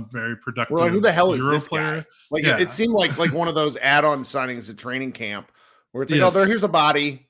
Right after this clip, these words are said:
Speaker 1: Yes, yes, exactly. It felt like that. And then he just kinda, every time he got on the floor, just a little bit more, a little bit more, and, and kinda showed his worth. I think now, after the last few seasons,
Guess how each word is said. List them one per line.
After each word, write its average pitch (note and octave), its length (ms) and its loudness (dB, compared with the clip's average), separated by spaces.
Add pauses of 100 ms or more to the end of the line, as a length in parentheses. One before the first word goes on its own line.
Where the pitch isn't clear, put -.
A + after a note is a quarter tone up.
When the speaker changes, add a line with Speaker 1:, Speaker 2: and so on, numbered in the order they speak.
Speaker 1:
Yes, C3+ 560 -2
yes, A#2+ 400 -4
exactly. A2+ 480 -4
It G2+ 80 -12
felt A#2+ 160 -10
like G#2+ 160 -18
that. G#2 280 -12
And A2+ 140 -12
then A#2+ 100 -4
he B2+ 120 -2
just B2+ 320 -8 (200)
kinda, A#2 320 -10 (140)
every B2 220 -8
time C3 200 -4
he C3+ 60 -2
got C3+ 140 2
on C3+ 80 0
the B2+ 80 -4
floor, D#3+ 340 -4
just A#2+ 220 -8
a C3 40 -6
little B2 220 -6
bit C3 160 -8
more, C3 420 -6 (460)
a B2 60 -10
little B2 140 -2
bit A#2 120 0
more, A#2+ 380 0
and, B2+ 120 -2
and A#2+ 200 -6
kinda B2 180 -6
showed C3+ 200 -4
his B2 120 -8
worth. D3 200 -2 (440)
I D3+ 100 2
think A#3 280 2
now, D#3 380 4
after C#3+ 200 2
the C3+ 100 0
last C3+ 280 0
few C#3 100 -6
seasons, C#3+ 720 -6